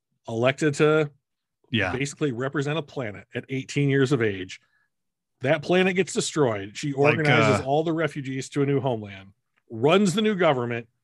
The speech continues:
Speaker 1: Oh, and just drop it in her free time in retirement, becomes a Jedi Master.
Speaker 2: You, what I want is Paul Bettany's character in A Knight's Tale
Speaker 1: <laughs>
Speaker 2: before he, when he's introducing, uh, Heath Ledger's character
Speaker 1: I think we
Speaker 2: before,
Speaker 1: should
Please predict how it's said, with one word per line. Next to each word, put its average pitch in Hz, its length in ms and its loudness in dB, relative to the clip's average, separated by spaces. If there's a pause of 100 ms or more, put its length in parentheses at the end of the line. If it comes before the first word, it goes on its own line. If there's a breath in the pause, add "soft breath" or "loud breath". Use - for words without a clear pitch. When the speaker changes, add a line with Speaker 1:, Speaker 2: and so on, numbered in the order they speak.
(100)
Speaker 1:
Oh, 156 380 2
and 175 200 -4
just 160 260 -6
drop 139 420 0
it 160 120 -8
in 143 80 -8
her 143 100 -2
free 180 260 -10
time 175 280 -2
in 175 80 -4
retirement, 113 560 -8 (320)
becomes 131 260 -2
a 131 60 0
Jedi 131 320 2
Master. 113 520 -8 (180)
Speaker 2:
You, 117 180 -4 (440)
what 120 140 -2
I 127 100 2
want 135 320 4
is 110 180 2
Paul 139 320 0
Bettany's 120 460 0
character 107 400 -2
in 101 80 0
A 98 40 -2
Knight's 98 320 -2
Tale 95 480 -4 (440)
Speaker 1:
<laughs> 131 520 -4
Speaker 2:
before 113 340 0
he, 110 160 -2
when 110 140 -2
he's 104 200 -2
introducing, 104 800 -2
uh, 92 200 -2
Heath 107 220 -2
Ledger's 98 320 -2
character 92 580 -6 (320)
Speaker 1:
I 147 100 0
think 175 120 -2
we 117 60 -2
Speaker 2:
before, 113 180 2
Speaker 1:
should - 20 -12